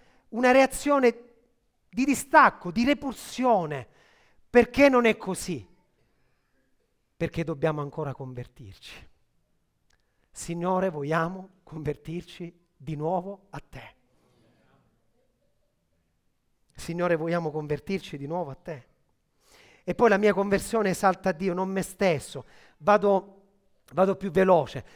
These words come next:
La mia conversione esalta a Dio, non me stesso. Abbiamo letto che Paolo scrive, "Per causa mia glorificavano Dio." Scrivendo ai Corinzi, Paolo scriverà,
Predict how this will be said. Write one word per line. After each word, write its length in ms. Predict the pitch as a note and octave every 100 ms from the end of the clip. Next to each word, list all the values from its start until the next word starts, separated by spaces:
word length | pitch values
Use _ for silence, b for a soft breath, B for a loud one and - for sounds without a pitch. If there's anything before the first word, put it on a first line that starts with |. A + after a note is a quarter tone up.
| b b
La 120 | F#3
mia 140 | G#3 A3
conversione 520 | G#3+ G#3+ - A#3+ G#3+
esalta 340 | - G3+ -
a 40 | G#3+
Dio, 200 | G3+ G3
non 160 | G#3
me 120 | F#3+ D#3+
stesso. 540 | - C3 A2 - - _ _ b b b b b
Abbiamo 340 | E3 E3 G#3+ A3
letto 300 | A#3 A3+ G3+
che 480 | G3+ G3 G3 - _ _ _ _ -
Paolo 300 | F#3+ G3 F3+
scrive, 360 | - G#3+ F3+
"Per 180 | E3 F3
causa 380 | A3+ A3+ - G3+
mia 440 | G#3 A3+ A3+ A#3+ b b b b _
glorificavano 960 | C#3 C#3+ F#3 G#3 - F#3 G#3 G3 F#3+ F#3
Dio." 400 | D#3+ F3+ B2+ - _ _ _ _ _ _ _ _
Scrivendo 540 | - - F#3 G3 G#3 G3
ai 80 | F#3+
Corinzi, 560 | G3+ A#3 A#3+ - F#3+
Paolo 300 | G3 G#3+ G3
scriverà, 680 | F3 - F3+ F3 G#3+ B3